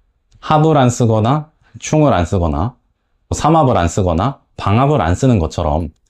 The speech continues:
어느 작용 하나를 그냥 빼버린 게 되잖아요. 그럼 이게 완전히 언밸런스잖아요. 만약에 생을 안 쓰고 그냥 극만 쓴다고 해봐요. 그러면은 사람들이 맨날 기싸움만 한다 이런 식으로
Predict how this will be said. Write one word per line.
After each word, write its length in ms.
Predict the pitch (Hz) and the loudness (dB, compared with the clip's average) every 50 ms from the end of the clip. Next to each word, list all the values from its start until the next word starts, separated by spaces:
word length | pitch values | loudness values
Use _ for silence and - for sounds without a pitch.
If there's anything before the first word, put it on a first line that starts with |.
| _ _ - | _ _ -2
어느 200 | 113 123 139 131 | 0 2 2 2
작용 400 | 113 - 120 113 117 143 135 123 | 2 0 0 2 2 2 2 2
하나를 560 | 143 151 147 120 92 90 98 92 73 76 - | 2 2 2 2 2 0 0 0 -2 -4 -4
그냥 240 | - 104 98 95 95 - | -2 0 0 0 0 0
빼버린 360 | 127 160 165 190 175 139 101 | 0 2 2 4 2 2 2
게 100 | 87 85 | 0 0
되잖아요. 500 | 85 82 - 92 82 78 71 71 71 73 | -2 -2 -2 -2 -2 -2 -2 -4 -6 -4
그럼 200 | - 123 131 120 | -2 0 2 4
이게 120 | 104 101 110 | 4 2 2
완전히 520 | 90 87 98 113 131 131 131 117 110 - - | 2 2 2 2 4 4 4 2 2 0 0
언밸런스잖아요. 840 | 90 95 107 143 151 120 95 87 80 - 82 76 76 71 69 73 - | 0 2 2 2 4 2 2 0 0 -2 -2 -2 -2 -4 -4 -8 -4
만약에 340 | - 98 120 156 185 165 156 | -2 0 0 2 2 2 2
생을 280 | - - 98 202 185 127 | 2 2 2 4 4 4
안 120 | 107 110 | 2 2
쓰고 380 | 120 - 151 131 107 104 120 - | 2 0 0 0 2 0 -2 0
그냥 180 | - 123 117 | 0 0 0
극만 340 | - - 135 160 170 165 147 | 2 2 2 2 4 4 4
쓴다고 480 | 123 131 120 113 107 98 87 85 85 85 | 4 4 4 4 4 2 2 2 0 0
해봐요. 420 | 107 104 98 80 78 92 - - - | 0 0 0 -2 -2 -4 -4 -6 -4
그러면은 400 | - 156 165 165 160 156 156 147 | 0 0 2 4 4 4 4 2
사람들이 420 | 139 - 175 180 190 180 175 165 | 0 0 0 2 2 4 4 4
맨날 480 | 151 139 147 156 160 165 170 165 165 - | 4 4 4 4 4 2 2 0 -2 -2
기싸움만 560 | - 147 123 - 175 175 175 170 160 156 147 | -2 -2 0 2 4 4 4 4 4 4 4
한다 380 | 135 143 139 131 131 123 120 104 | 4 4 4 4 2 2 2 2
이런 220 | 101 120 143 160 | 2 2 2 2
식으로 640 | 135 151 127 117 113 98 87 85 90 98 87 - | 2 0 0 2 2 2 2 0 0 0 -2 -4